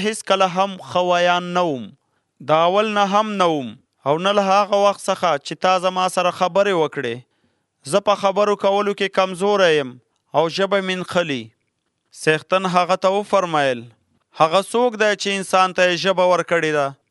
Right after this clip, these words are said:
چا چې کاڼه، ګونګیان، بینا او ړانده پیدا کړل. زه څښتن یم او دا هر څه کوم.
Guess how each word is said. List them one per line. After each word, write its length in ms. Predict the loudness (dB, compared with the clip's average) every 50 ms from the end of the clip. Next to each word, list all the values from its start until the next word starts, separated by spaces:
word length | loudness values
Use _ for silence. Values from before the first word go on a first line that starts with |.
| _ _ _ _ _ 0
چا 140 | 2 2 2 2
چې 140 | 0 -4 -2 0
کاڼه، 360 | 2 2 2 2 0 0 0 0 -2 -4 -6 -12 _ _ _ -6
ګونګیان، 760 | -6 -4 -4 -6 -4 -2 0 2 4 4 4 2 0 -4 -8 -16 -20 _ _ _ _ -6
بینا 340 | -4 -2 0 2 2 4 4 2 2 2 2
او 60 | 2
ړانده 380 | 4 4 2 2 0 0 -4 -2 2 4
پیدا 260 | 4 4 4 4 2 2
کړل. 280 | 0 -2 -4 -6 -6 -8 -12 _ _ _ _ _ _ _ _ _ _ _ _ -4
زه 120 | -2 -2 -2
څښتن 600 | 0 0 0 0 -2 -2 -2 -2 -2 0 0 -2
یم 160 | -2 -2 -4 -8 -6 -2
او 120 | 0 0 2
دا 160 | 2 2 2
هر 220 | 2 2 0 -2 -2
څه 160 | -2 -2 -4 0 2
کوم. 260 | 2 2 2 0 -2